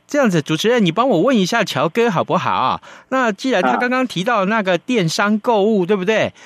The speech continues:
Speaker 1: 我们可不可以请
Speaker 2: 对。
Speaker 1: 这个乔哥现场就公布一下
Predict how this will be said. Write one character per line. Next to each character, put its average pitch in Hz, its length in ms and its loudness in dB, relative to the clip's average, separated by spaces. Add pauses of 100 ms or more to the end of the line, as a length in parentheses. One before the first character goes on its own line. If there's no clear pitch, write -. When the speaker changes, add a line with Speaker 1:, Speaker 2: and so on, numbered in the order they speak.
(140)
Speaker 1:
我 160 60 0
们 214 80 2
可 226 120 2
不 240 60 2
可 277 80 4
以 220 40 2
请 131 440 0
Speaker 2:
对。 - 40 -14 (120)
Speaker 1:
这 208 100 -2
个 196 100 0
乔 160 220 0
哥 220 260 0
现 240 380 -2
场 117 340 -2
就 - 140 0 (100)
公 285 220 2
布 254 180 0
一 175 100 -2
下 208 280 -2